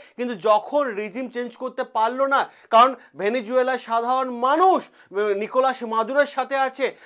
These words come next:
তার জন্য যখন রিজিম চেঞ্জ করতে পারলো না, তখনই রাতের অন্ধকারে, ঠিক আছে, এই ভেনিজুয়েলার প্রেসিডেন্ট নিকোলাস মাদুরোকে তুলে আনে এবং দু হাজার কুড়ি সালে এই ডোনাল্ড ট্রাম্প যখন সরকারে ছিল তখন ঘোষণা করেছিল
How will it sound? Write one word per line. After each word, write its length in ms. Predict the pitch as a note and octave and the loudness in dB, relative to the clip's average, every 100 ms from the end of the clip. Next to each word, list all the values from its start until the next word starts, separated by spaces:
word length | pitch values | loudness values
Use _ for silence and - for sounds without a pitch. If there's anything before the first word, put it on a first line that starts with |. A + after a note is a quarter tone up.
| - | 2
তার 300 | - B3 B3+ | 6 6 6
জন্য 240 | C4 C4 | 0 0
যখন 180 | A#3+ A#3 | -2 -2
রিজিম 400 | A3 G#3 G#3 D4+ | -2 -2 -4 -4
চেঞ্জ 220 | C#4 C4+ | -4 -6
করতে 240 | - C4 C4 | -8 -6 -2
পারলো 340 | B3 A3+ A#3+ | 0 0 0
না, 180 | A#3+ G#3+ - _ | 0 -2 -6 _
তখনই 500 | A3+ A3+ A3 C4 C4 | 4 4 2 -2 0
রাতের 380 | A3 G#3 A3 A#3 | 0 -2 -2 -4
অন্ধকারে, 760 | D#3+ F#3+ G3 A#3+ B3+ B3+ G#3+ - - - | -4 -4 -4 -2 0 2 0 -4 -16 -8
ঠিক 140 | B3 | 0
আছে, 300 | C#4 C4+ C4 - - | 0 2 -2 -2 0
এই 160 | A3 | 2
ভেনিজুয়েলার 640 | G#3+ A3 C4 A3 B3+ B3+ B3 | 2 0 -2 0 0 0 -2
প্রেসিডেন্ট 560 | - A#3+ A3+ B3 B3 | 0 -2 -2 -4 -2
নিকোলাস 520 | G#3+ A3 A3+ A#3+ A#3 A3 | -2 -6 -4 -2 -4 -6
মাদুরোকে 480 | G#3 G#3+ A3+ A3 | -8 -8 -8 -8
তুলে 340 | A3 G3+ G#3+ A#3+ | -10 -8 0 0
আনে 380 | G#3 A#3 C#4 - - | 2 -2 -4 -6 2
এবং 340 | C4 F4 C#4 - _ - | 6 6 4 -2 _ -8
দু 140 | A#3 | -4
হাজার 300 | C4+ C#4+ D4+ | 0 0 0
কুড়ি 320 | D4 - D4 D#4+ | -4 -4 -2 -2
সালে 400 | D4 C#4+ A3 - - | 0 2 0 -2 -2
এই 240 | A3 D4 E4 | 2 2 2
ডোনাল্ড 460 | C4 C4 C#4+ D4+ G#3 | -2 0 0 -2 -2
ট্রাম্প 260 | D4 D4 B3 | -2 -2 -4
যখন 140 | B3 | -6
সরকারে 540 | - B3+ B3+ C4+ C4+ | -6 -8 -6 -8 -10
ছিল 260 | - C4+ C#4 - - - | -10 0 0 0 -8 2
তখন 320 | B3+ B3 D4+ | 2 4 0
ঘোষণা 400 | G#3 A#3 C#4 C#4+ | -2 -4 -2 -2
করেছিল 460 | C#4 C4+ C4 C4+ | -2 -4 -4 0